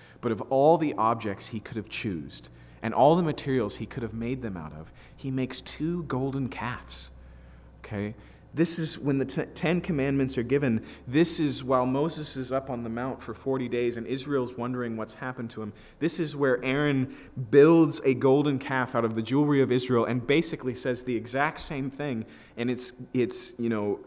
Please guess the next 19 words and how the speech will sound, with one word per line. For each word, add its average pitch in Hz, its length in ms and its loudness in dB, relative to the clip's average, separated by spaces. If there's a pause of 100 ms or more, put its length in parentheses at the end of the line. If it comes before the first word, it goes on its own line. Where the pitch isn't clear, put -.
Israel's 143 580 2
first 160 560 -2
apostasy, 123 880 -4 (460)
first 165 400 2
rebellion 135 400 2
against 113 340 -4
God, 120 220 0
bec-, - 240 -6
which 127 200 -4
becomes, 123 520 -6 (340)
uh, 107 280 0 (580)
uh, 107 260 -2
an 110 200 -4
icon 104 580 -4
and 98 240 -8
typical 156 560 -2
of 101 100 -2
their 104 140 0
behavior. 110 640 -2